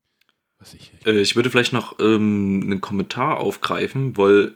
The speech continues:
Speaker 2: die, genau dieselbe Frage, die habe ich nämlich auch in dem Bibeltalk, äh, beim Nico gestellt. Ja, wo ist eigentlich Seif geblieben? Wurde das irgendwie, also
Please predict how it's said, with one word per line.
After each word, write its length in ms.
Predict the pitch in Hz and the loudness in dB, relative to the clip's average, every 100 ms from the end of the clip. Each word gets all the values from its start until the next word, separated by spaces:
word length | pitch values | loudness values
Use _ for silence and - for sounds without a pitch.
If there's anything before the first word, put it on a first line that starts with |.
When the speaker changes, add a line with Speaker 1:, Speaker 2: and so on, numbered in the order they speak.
| - | -12
Speaker 2:
die, 80 | - | -6
genau 220 | 101 101 | 0 0
dieselbe 340 | 110 104 104 104 | 2 2 2 0
Frage, 340 | - 98 113 | 0 0 0
die 120 | 107 | -2
habe 120 | 107 | -2
ich 60 | 104 | -2
nämlich 220 | 107 - | -2 -2
auch 280 | 95 104 214 - - - - - | 2 2 2 -6 -20 -20 -20 -6
in 160 | 101 | -4
dem 160 | 101 95 | -2 -4
Bibeltalk, 720 | - 110 120 - 110 104 - | -6 -6 -6 0 2 2 0
äh, 540 | - 98 98 98 98 92 | -4 0 0 0 -2 -4
beim 180 | 98 95 | -4 -2
Nico 500 | 101 123 110 101 101 - - | -2 0 2 2 2 -4 -6
gestellt. 680 | - - 95 92 123 123 - - - - _ _ _ | 0 2 2 2 0 -4 -18 -20 -20 -20 _ _ _
Ja, 240 | - 95 95 | 2 2 0
wo 220 | 101 107 | -2 0
ist 140 | 123 - | 0 0
eigentlich 300 | 98 110 120 | -4 -4 -2
Seif 320 | - 143 - | 0 0 -4
geblieben? 640 | - - - - - 208 - _ _ _ _ _ _ _ _ _ _ - | -10 -8 -8 -8 -10 -12 -18 _ _ _ _ _ _ _ _ _ _ -10
Wurde 360 | 98 104 135 | 2 2 4
das 180 | 131 - | 2 0
irgendwie, 680 | 107 120 110 113 110 104 - | -2 -2 -4 -2 2 2 0
also 420 | 95 101 98 95 | -4 -2 -2 -2